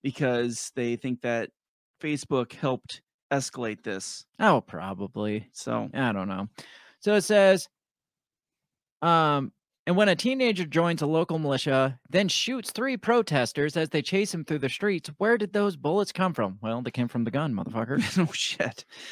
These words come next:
Speaker 2: "One could argue they began with the very creation of this country, a
Speaker 1: Oh,
Speaker 2: well-regulated
Speaker 1: God.
Speaker 2: militia.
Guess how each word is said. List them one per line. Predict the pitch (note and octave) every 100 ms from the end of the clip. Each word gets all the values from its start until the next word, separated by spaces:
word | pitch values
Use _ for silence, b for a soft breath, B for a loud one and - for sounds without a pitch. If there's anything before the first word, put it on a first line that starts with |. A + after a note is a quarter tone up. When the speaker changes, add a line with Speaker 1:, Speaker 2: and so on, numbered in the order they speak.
| B
Speaker 2:
"One | G3+ C4
could | B3+ A#3
argue | A#3 G3 G3+
they | D#3+ F#3+
began | F3+ E3+ E3 D#3 D3+
with | D3+ -
the | C3+
very | F#3 G#3+ G#3
creation | - D3+ D#3+ - D3+
of | C#3 A#2
this | D#3
country, | - C3+ B2+ - G#2 F#2+ -
a |
Speaker 1:
Oh, | D#3
Speaker 2:
well-regulated | F3+ G3+ G3+ D#3 D#3+ E3 D#3+ D3+ D3+
Speaker 1:
God. | C3+
Speaker 2:
militia. | C3 A#2+ - G2+ B2